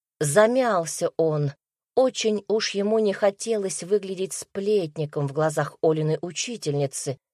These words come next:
к тому же такой стройной и молодящейся. «Поймите нас правильно, мы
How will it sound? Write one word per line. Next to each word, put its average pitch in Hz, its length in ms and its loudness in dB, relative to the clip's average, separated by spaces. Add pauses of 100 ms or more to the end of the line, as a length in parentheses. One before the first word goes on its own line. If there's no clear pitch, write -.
к - 120 -20
тому 196 240 4
же 175 80 -6
такой 175 280 0
стройной 185 680 2 (260)
и 190 120 0
молодящейся. 185 1080 0 (560)
«Поймите 143 640 0
нас 170 320 0 (140)
правильно, 151 800 4 (280)
мы 208 640 4